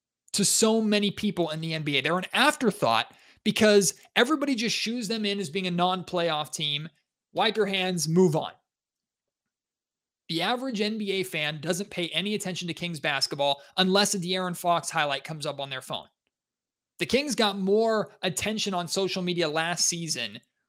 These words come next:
really for Tyrese Halliburton moments, 'cause he captured the hearts of some national writers and national just N B A personalities.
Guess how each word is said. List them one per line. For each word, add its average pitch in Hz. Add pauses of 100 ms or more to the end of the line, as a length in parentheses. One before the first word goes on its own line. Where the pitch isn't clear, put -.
(120)
really 262
for 190 (260)
Tyrese 220
Halliburton 190
moments, 160
'cause 170
he 160
captured 185
the 151
hearts 170
of 147 (340)
some 180
national 170
writers 156
and 147
national 151
just -
N 170
B 147
A 143
personalities. 135